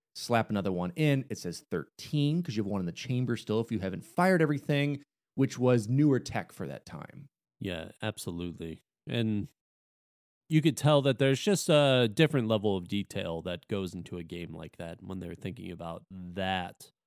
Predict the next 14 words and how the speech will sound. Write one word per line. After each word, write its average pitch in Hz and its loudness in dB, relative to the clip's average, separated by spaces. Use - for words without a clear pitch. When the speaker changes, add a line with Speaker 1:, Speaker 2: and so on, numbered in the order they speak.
Speaker 2:
aspect 98 0
and 92 -8
thinking 110 0
about 95 0
putting 127 2
the 104 2
scope 113 2
on 98 0
weapons 101 -2
that 98 -4
don't 101 -4
really 101 -2
need 95 0
it. 80 -10